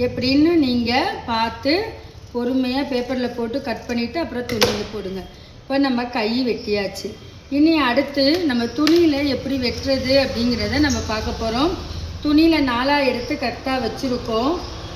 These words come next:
வச்சுட்டு இப்ப நான் முன்னாடி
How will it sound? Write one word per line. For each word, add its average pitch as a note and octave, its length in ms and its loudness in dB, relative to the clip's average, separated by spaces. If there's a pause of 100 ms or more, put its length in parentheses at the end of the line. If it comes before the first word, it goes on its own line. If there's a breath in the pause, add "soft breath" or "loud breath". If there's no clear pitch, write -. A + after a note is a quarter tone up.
(120)
வச்சுட்டு B3 560 2 (2500)
இப்ப C4 200 -2
நான் D4 220 8
முன்னாடி F4+ 400 8